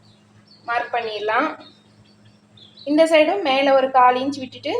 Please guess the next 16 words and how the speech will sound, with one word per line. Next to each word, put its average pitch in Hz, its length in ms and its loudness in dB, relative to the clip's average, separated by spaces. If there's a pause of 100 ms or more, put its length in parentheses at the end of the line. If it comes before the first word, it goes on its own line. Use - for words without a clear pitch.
(240)
கீழே 285 300 0
ஒரு 233 200 0
கால் 220 320 0
இன்ச் 226 220 -12 (840)
இந்த 247 160 -4
மாதிரி 247 200 0
விட்டுட்டு 240 340 -4
மார்க் 214 320 -4
பண்ணிக்கலாம். 196 420 -8 (1160)
இப்போ 285 360 4
ஓரளவுக்கு 247 560 2
நம்ம 254 260 -4
வந்து 220 260 -2
வரைஞ்சாச்சு. 220 800 0 (560)
ஃப்ரண்ட் 294 280 0
டாட் 233 280 -2